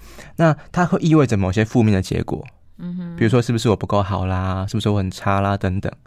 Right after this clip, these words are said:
Speaker 1: 好，那就开始焦虑了。可是你看，我们会把焦点放在哪边？我们放，会焦点放在我不要这个焦虑。
Speaker 2: 嗯。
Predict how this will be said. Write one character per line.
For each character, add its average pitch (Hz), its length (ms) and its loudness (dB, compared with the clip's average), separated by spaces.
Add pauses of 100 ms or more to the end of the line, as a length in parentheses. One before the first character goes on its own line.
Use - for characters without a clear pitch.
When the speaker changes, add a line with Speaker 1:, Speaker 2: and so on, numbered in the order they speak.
(140)
Speaker 1:
好， - 240 -14 (580)
那 135 80 2
就 127 80 2
开 123 80 4
始 107 80 2
焦 107 200 4
虑 110 120 4
了。 95 160 0 (840)
可 - 80 0
是 139 120 4
你 147 100 6
看， 135 180 4
我 - 80 -2
们 95 160 2
会 123 160 2
把 92 220 -2 (100)
焦 117 160 4
点 98 140 2
放 104 140 0
在 101 80 0
哪 92 100 -2
边？ 92 320 -6
我 110 60 -4
们 113 100 0
放， 143 240 2
会 143 140 0
焦 - 80 -6 (140)
点 117 140 0
放 113 140 0
在 107 180 0 (380)
我 113 100 0
不 104 240 -2
要 123 160 4
这 107 140 -2
个 101 100 -2
焦 90 280 -4
虑。 92 120 -8 (540)
Speaker 2:
嗯。 180 460 -8